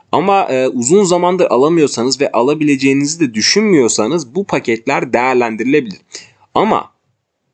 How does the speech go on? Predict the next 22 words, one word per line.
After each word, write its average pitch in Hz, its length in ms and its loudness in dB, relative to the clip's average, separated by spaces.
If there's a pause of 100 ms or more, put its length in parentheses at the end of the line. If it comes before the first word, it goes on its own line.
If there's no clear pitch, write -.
(140)
hani 110 200 0
buradan 202 260 4
da - 60 0
iyi 202 200 -4
karakter 143 420 -2
var, 226 220 -2
kötü 190 260 -8
karakter 104 380 -2
var 92 160 0
arkadaşlar. 92 480 -4
Bana 160 280 -2
buradan 190 260 2
hani 180 160 -2
hangilerini 151 600 -2
tavsiye 107 440 -2
edersin 107 420 -4
diye 101 100 -2
soracak 117 420 0
olursanız 175 320 0
şimdi - 280 -2 (1700)
şu - 340 0
anda 123 520 0